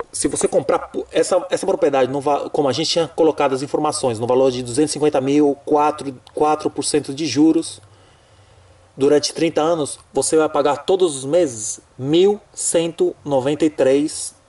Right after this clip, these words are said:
dólares mais cinquenta e quatro centavos. Aí explica, duzentos e cinquenta, quatro, trinta anos. Esse é o cálculo. É praticamente isso. Não muda muito daí. Então, se você pensa em comprar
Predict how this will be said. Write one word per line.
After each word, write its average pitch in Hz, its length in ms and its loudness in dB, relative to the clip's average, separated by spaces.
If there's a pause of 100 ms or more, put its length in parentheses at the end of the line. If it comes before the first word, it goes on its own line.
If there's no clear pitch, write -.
(120)
dólares 117 840 -2 (140)
mais 131 320 0
cinquenta 147 420 -2
e 135 40 -2
quatro 135 340 -2
centavos. 110 540 -6 (1300)
Aí 113 220 0
explica, 151 460 0
duzentos 117 400 -2
e 160 80 -2
cinquenta, 175 400 0
quatro, 147 400 0
trinta 147 260 -4
anos. 113 500 -4 (400)
Esse - 200 -4
é - 20 6
o 151 60 4
cálculo. 117 500 -2 (480)
É 165 180 4
praticamente 185 800 0
isso. 156 320 0 (220)
Não 127 300 0
muda 170 340 2
muito 156 380 0
daí. 120 320 -2 (920)
Então, 117 280 -4
se - 120 -2
você 139 280 0
pensa 151 380 -2
em 123 40 -4
comprar 135 600 -4